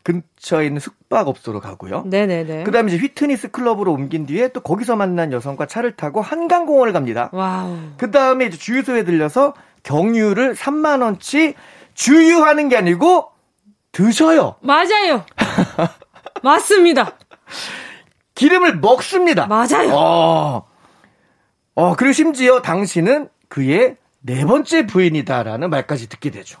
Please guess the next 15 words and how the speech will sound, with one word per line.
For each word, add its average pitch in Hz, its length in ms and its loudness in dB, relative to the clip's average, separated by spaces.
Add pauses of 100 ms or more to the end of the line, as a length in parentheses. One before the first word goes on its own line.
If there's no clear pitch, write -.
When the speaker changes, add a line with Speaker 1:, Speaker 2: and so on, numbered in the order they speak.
(120)
Speaker 2:
와. 202 160 -4 (1160)
Speaker 1:
소희는 170 720 0 (360)
충격에 233 960 -2 (540)
빠졌을까요? 294 680 4 (340)
안 180 160 2
빠졌을까요? 185 500 0
Speaker 2:
이쯤 415 340 2
돼서 359 200 2
노래 254 240 2
들어야 220 300 -2
돼요. 180 160 -6
Speaker 1:
들어야죠. 262 220 4
Speaker 2:
이런 392 240 4
얘기 359 200 2
들었으면은 339 1040 0